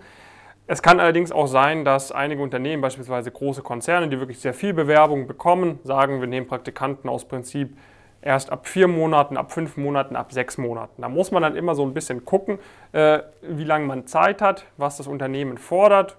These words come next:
auch wie gut du im Vorstellungsgespräch überzeugst, ne? Wenn du, äh,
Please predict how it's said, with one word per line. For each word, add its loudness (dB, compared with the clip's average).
auch -6
wie -8
gut -8
du -4
im -6
Vorstellungsgespräch -4
überzeugst, -2
ne? -4
Wenn -4
du, 0
äh, 0